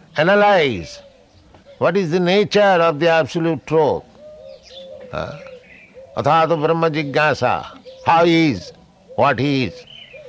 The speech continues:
Immediately the answer is janmadasya jataha. From him everything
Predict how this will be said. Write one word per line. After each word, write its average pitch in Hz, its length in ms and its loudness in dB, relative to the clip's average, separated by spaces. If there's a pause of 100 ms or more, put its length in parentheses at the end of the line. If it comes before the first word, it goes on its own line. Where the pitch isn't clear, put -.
(600)
Immediately 156 540 -2
the 135 120 2
answer 143 360 2
is 135 180 0
janmadasya 147 920 0
jataha. 113 640 0 (960)
From 170 420 0
him 170 560 -2
everything 151 800 -2